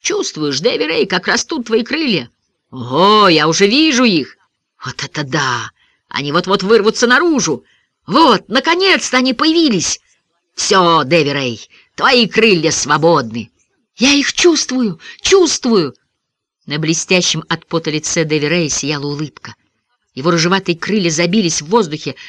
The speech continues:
вначале слабо, а потом все сильнее и сильнее. «Медленно, но верно!» Плавательными движениями он стал подниматься в воздух.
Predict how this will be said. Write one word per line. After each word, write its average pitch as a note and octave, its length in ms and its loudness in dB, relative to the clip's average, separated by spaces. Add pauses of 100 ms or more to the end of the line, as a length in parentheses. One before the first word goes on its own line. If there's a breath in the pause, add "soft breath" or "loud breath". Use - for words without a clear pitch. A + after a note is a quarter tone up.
вначале G#3+ 420 0
слабо, A3+ 460 0 (180 loud breath)
а - 80 -6
потом G#3 200 0
все A#3 160 -2
сильнее C4 380 0
и - 20 0
сильнее. C4+ 600 0 (360 soft breath)
«Медленно, F#3 720 0
но F#3+ 100 0
верно!» F3 500 0 (640 soft breath)
Плавательными G3+ 640 0
движениями F#3+ 540 2
он F#3 60 -2
стал G#3 260 -4
подниматься G#3 640 -2
в G#3 100 -4
воздух. G3+ 520 -2